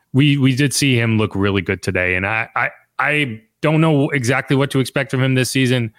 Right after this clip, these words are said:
but today got me excited about it. You know, I, I can see, you know, the optimism was, was really heavy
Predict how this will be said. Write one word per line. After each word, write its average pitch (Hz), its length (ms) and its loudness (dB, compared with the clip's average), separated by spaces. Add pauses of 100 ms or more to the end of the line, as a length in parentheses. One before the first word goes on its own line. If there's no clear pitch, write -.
(300)
but 135 180 -2
today 175 240 0
got 165 180 0
me 139 80 -2
excited 113 360 -2
about 92 260 -2
it. 90 100 -10 (180)
You 131 80 -2
know, 123 60 0
I, 131 180 -2
I 147 60 -2
can 139 180 -4
see, 156 480 0 (220)
you 131 80 0
know, 135 40 2
the 135 140 2
optimism 156 720 2
was, 143 380 0 (260)
was 127 180 -2
really 143 320 0
heavy 143 480 -2